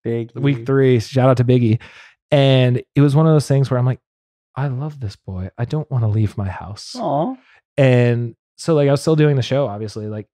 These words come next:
Speaker 2: I started doing two shows a week 'cause I was just agreeing to so many interviews 'cause I'm like, "This sounds dope."
Speaker 1: Yeah.
Speaker 2: So, um, just hanging out with Biggie, like, running Adobe's thing. My, another part of my job at Adobe is that I book all the sessions we do.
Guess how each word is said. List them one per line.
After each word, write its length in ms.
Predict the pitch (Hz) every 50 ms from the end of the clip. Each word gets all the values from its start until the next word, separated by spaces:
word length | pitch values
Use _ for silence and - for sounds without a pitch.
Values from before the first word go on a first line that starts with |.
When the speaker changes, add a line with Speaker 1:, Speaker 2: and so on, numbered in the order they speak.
| _ _
Speaker 2:
I 60 | - 110
started 240 | - - 139 135
doing 280 | 127 123 123 120 117 110 -
two 180 | - - 135
shows 280 | 135 - - 110 104 -
a 40 | 98
week 160 | 95 98 95
'cause 140 | - 104 104
I 60 | 104
was 100 | 104 104
just 160 | 107 104 -
agreeing 320 | 113 104 110 107 107 107 107
to 80 | 101
so 160 | - - 107
many 220 | 104 104 101 101 95
interviews 500 | 92 104 107 113 123 123 131 135 - -
'cause 160 | - - 113
I'm 80 | 117 120
like, 120 | 131 147
"This 140 | 190 277 -
sounds 360 | - 190 151 170 202 190 165
dope." 440 | - 302 339 359 262 156 135 _ _ _ -
Speaker 1:
Yeah. 340 | 123 131 127 120 113 117 135 143 _ _
Speaker 2:
So, 560 | - - - 170 156 151 147 143 139 131 - _ _ -
um, 420 | - 135 135 127 127 123 120 117 - -
just 160 | - 127 120
hanging 160 | - 147 143 143
out 120 | 143 143
with 100 | 143 131
Biggie, 480 | 127 123 117 113 117 117 117 117 117 110 101 107 92 _ -
like, 160 | 117 113 110 113
running 300 | 110 117 120 120 127 127
Adobe's 400 | 117 120 117 110 107 110 104 - -
thing. 220 | 107 107 107 107
My, 260 | 131 123 120 120 120 117 117 107 - _ _ -
another 600 | - 123 120 117 117 117 123 120 123 123 117 110
part 180 | - - 120
of 40 | 113
my 80 | 113 110
job 240 | 110 113 113 110
at 60 | 113 104
Adobe 560 | 104 104 110 117 117 110 107 104 104 98 - -
is 240 | 113 110 107 104 -
that 220 | 113 107 107 -
I 60 | -
book 200 | 117 110 117 104 -
all 80 | 101
the 80 | 98 98
sessions 440 | - - 120 139 - - 107 95 95
we 120 | 95 87
do. 260 | 82 82 80 82 85